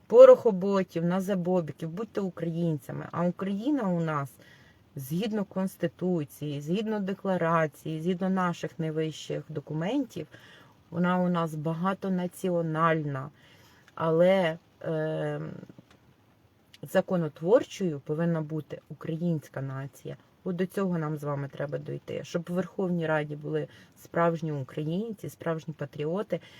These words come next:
І, е, щоб не затикали військовим і цивільним рота, отакі як Мазурашу, е, Лаба, коротше, е, злодюги, на мою особисту думку, тому що, е,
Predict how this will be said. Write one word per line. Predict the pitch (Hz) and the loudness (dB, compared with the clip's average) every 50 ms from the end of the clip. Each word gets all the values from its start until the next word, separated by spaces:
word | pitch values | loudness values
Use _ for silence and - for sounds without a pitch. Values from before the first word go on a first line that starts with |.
| - - - - - - - _ - | -20 -20 -20 -20 -20 -20 -20 _ -6
І, | 190 180 180 180 175 170 160 - - - | -2 0 0 0 0 0 -2 -4 -4 -4
е, | - 156 165 | -4 -4 -4
щоб | - - 190 220 | -6 -6 -6 -4
не | 240 240 | -2 -2
затикали | 247 247 - 285 - - 349 359 320 254 | -4 -4 -6 -8 -8 -6 -4 0 2 2
військовим | 196 175 180 175 - - - 190 185 170 170 156 156 - - | 2 2 -2 -4 -6 -4 -2 0 4 4 4 2 2 -4 -4
і | 170 170 165 160 156 156 | -4 -2 -2 -2 -2 -4
цивільним | - - - 185 170 180 175 196 180 160 160 165 | -6 -2 -2 0 0 2 2 2 2 2 2 2
рота, | 160 170 170 165 156 - 151 147 | 4 6 6 6 4 2 0 0
отакі | 143 147 - 165 - - 185 | 0 -2 -2 -8 -8 -4 0
як | 175 160 160 - - | 0 0 0 0 -6
Мазурашу, | - 370 349 294 269 247 190 180 180 196 214 214 208 202 196 - - - 185 180 180 175 - - - - - - - _ - | -6 -6 -6 -2 -2 0 0 2 2 2 0 0 0 -2 -2 -4 -8 -6 -4 -4 -4 -4 -6 -18 -20 -20 -20 -20 -20 _ -6
е, | 165 156 151 156 151 151 147 | -4 -2 -2 -2 -2 -4 -4
Лаба, | 151 156 180 196 226 226 226 214 202 185 170 190 180 175 170 170 165 165 165 180 _ _ _ _ - - - - | 0 6 6 8 8 8 8 6 4 2 2 2 2 4 4 2 2 0 -2 -8 _ _ _ _ -20 -20 -16 -6
коротше, | - 190 190 202 196 - 190 | -4 -4 -2 -2 -4 -2 -2
е, | 180 - - - - - - 110 - 180 | -2 -2 -2 -4 -6 -6 -6 -4 -4 -4
злодюги, | 175 208 226 202 180 180 151 143 147 156 | -2 0 0 0 0 0 0 0 0 0
на | 143 147 | -2 -2
мою | 151 151 156 151 147 | 0 0 0 -2 -2
особисту | 147 151 - - 170 165 175 175 - - 220 | -4 -6 -6 -6 -2 -2 -2 -2 -2 -10 -10
думку, | 226 302 339 370 349 - - 208 190 | -8 -6 -6 -8 -8 -8 -8 -8 -6
тому | - 190 180 180 | -6 -6 -6 -6
що, | 180 - 180 175 175 - - - - - - - - - _ - | -8 -4 -2 -2 -2 -4 -6 -20 -20 -20 -20 -20 -20 -20 _ -14
е, | - - - 156 - | -10 -8 -6 -6 -8